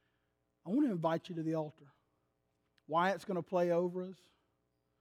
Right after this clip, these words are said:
Maybe you've got a praise and you just want to tell us before we start ti-, our time of prayer.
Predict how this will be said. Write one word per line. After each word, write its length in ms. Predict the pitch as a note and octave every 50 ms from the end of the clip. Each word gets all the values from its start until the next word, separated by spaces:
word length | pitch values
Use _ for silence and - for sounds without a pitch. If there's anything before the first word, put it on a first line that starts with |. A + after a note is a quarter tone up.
| _ _ _ _ _ _ _ _ _ _ _ _ _ _ _ _ _ _ -
Maybe 260 | D#3+ G3+ B3 C4+ A#3+
you've 240 | G3+ G#3 A3 F#3+ D#3+
got 180 | G#3+ G3+ G3+
a 60 | F3+
praise 500 | D3 - - - F#3 G#3 G#3 F#3 E3 B2
and 100 | D3+ C#3+
you 120 | D#3 F#3 G3+
just 120 | A3 F3+
want 120 | G3+ G3 E3+
to 100 | C#3 -
tell 160 | F#3+ G3 G3
us 100 | F3 D#3+
before 220 | - D#3 - F#3 F3
we 100 | F3+ F3
start 300 | - - F#3 F3+ D3+ -
ti-, 80 | F3
our 420 | F3+ F3+ D#3 D3+ D#3+ E3+ E3+ F3+ E3+
time 260 | - F3+ F3+ F#3+ F3
of 120 | D3 - -
prayer. 320 | D#3+ C#3+ C3 B2+ C3+ C3+